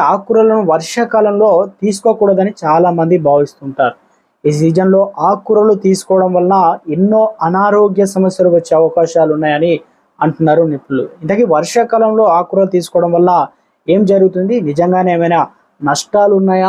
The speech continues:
అనేది ఇప్పుడు మనం తెలుసుకుందామండి. వానాకాలంలో ఆకుకూరలు తీసుకోవడం వల్ల ఆరోగ్య సమస్యలు వస్తాయన్న దాంట్లో పూర్తిగా నిజం లేకపోయినప్పటికీ కొంతమేరకు మాత్రం నిజం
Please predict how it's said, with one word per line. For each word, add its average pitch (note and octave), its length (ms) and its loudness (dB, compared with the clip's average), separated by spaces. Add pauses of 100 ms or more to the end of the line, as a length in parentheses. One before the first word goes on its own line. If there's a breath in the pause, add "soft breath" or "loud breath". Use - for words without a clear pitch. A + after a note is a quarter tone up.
(100)
అనేది F3 280 0 (220)
ఇప్పుడు E3+ 240 0 (240)
మనం D#3 120 -2 (120)
తెలుసుకుందామండి. C#3 580 -4 (160)
వానాకాలంలో G#3 640 0 (140)
ఆకుకూరలు F#3+ 420 -2
తీసుకోవడం F3 380 -2
వల్ల G3 120 2 (140)
ఆరోగ్య D#3 380 -2
సమస్యలు D3 400 -4
వస్తాయన్న C#3 580 -4 (400 soft breath)
దాంట్లో D3 240 0 (100)
పూర్తిగా F3+ 400 0 (160)
నిజం E3+ 300 -4
లేకపోయినప్పటికీ D#3 1000 -2 (380 loud breath)
కొంతమేరకు B3 500 0 (160)
మాత్రం G#3 240 0 (120)
నిజం F#3 180 0